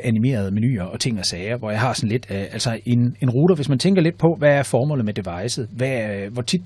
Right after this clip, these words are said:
vil man være inde i webinterfacet på for eksempel en router? Jamen, så er det, altså,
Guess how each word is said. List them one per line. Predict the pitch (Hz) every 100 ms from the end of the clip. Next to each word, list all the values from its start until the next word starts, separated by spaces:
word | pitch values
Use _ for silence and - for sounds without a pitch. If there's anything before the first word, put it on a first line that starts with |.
| -
vil | 107
man | 107 104 110
være | 117 107 -
inde | 117 147
i | - 120 123 - -
webinterfacet | 107 131 107 107 98 107 107
på | 107 95
for | -
eksempel | 98 120 98
en | 85
router? | 82 101 117 117 - - - - - - -
Jamen, | 120 117
så | 143
er | 131
det, | 113 107 98 - - -
altså, | 113 101